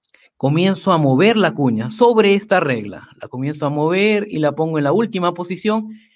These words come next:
y dibujo la segunda línea. Y conseguí nuevamente dos líneas paralelas.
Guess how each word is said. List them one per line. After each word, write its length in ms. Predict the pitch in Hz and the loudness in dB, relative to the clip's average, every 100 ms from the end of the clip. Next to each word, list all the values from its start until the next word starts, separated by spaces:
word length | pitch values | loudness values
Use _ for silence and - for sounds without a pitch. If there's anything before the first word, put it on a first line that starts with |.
| _ - | _ -8
y 200 | 185 165 | -4 0
dibujo 400 | 156 151 151 135 | 2 2 4 0
la 100 | 127 | -2
segunda 420 | 127 113 107 - | -6 -8 -12 -14
línea. 220 | - _ _ _ _ _ | -20 _ _ _ _ _
Y 120 | - 160 | -12 -4
conseguí 480 | 185 180 190 208 | -4 -2 -4 -4
nuevamente 680 | 247 247 233 226 214 208 240 440 _ - - _ _ | -2 -2 -2 -2 -4 -4 -6 -8 _ -20 -20 _ _
dos 240 | 127 151 147 | -2 0 2
líneas 320 | 151 135 135 | 2 2 0
paralelas. 800 | 113 101 98 101 - _ _ | -4 -4 -6 -10 -16 _ _